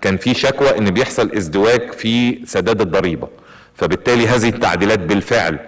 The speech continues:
إحنا عديناها، وإن شاء الله هتقر في البرلمان في أقرب فرصة بإذن الله.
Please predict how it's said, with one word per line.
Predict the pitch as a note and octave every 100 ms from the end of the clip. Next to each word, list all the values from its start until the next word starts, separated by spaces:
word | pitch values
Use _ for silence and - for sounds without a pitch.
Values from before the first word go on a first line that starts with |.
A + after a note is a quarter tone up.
| - - -
إحنا | - G#2
عديناها، | E2+ F2 E2+ G2 C3+ C#3+ D3+ - - - -
وإن | F#2 A2+ A2+ A2 G2+
شاء | C3 A2+
الله | A2 A#2+
هتقر | B2 - F#2 - - A2+ G#2 -
في | G2+
البرلمان | F#2 F#2 F#2 F#2+ G#2+
في | G2+
أقرب | F#2 F#2 E2+
فرصة | G#2 G2 -
بإذن | D2+ E2 F2+ D2+
الله. | C2 B1+